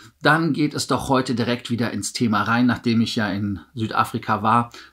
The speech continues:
da ein bisschen unterwegs war, gibt es heute das Update vom Weekend leider an einem Sonntag und nicht wie einem Samstag. So ist es manchmal im Leben und auch nicht live aus Johannesburg wie der letzte. Aber lasst uns direkt einsteigen in sas Gold. Ja,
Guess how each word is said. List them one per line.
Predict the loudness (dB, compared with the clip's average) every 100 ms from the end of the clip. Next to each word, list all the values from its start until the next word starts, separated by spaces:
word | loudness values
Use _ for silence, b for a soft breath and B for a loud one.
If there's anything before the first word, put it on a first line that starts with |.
| 0
da | 4
ein | 4
bisschen | 2 0
unterwegs | -2 -2 0 0 0
war, | 0 0 -2
gibt | -6 -6
es | -2 2
heute | 2 2
das | -2 0
Update | -4 -4 -4 -4 -4
vom | -4 0 2 2 0
Weekend | -4 -2 -4 -4 -6 _
leider | -4 -2 0 -2
an | -2
einem | -2 0 0
Sonntag | 0 0 0 -2
und | 0
nicht | -2 -2
wie | -2
einem | 0
Samstag. | 0 -2 -4 -6 -10 -12 b b b
So | -8 -4 -4
ist | -4 -6
es | -6 -8 -12
manchmal | -8 -6 -4 -4 -4
im |
Leben | -2 -4
und | -2 -4 -4
auch | -4
nicht | -4 -4
live | -6 -6
aus | -6
Johannesburg | -4 -2 -2 -4 -4
wie | -2
der | -2
letzte. | -2 -6 -10 -12 -2
Aber | 2 2 2 -2
lasst | -2 0 0
uns | -2 -2
direkt | -4 -2
einsteigen | -2 0 0 -2 -2 -2
in | -2 -4
sas | -4 -4 -4 -6 -10 b b -4
Gold. | 0 0 -2 -4
Ja, | -2 0 2 0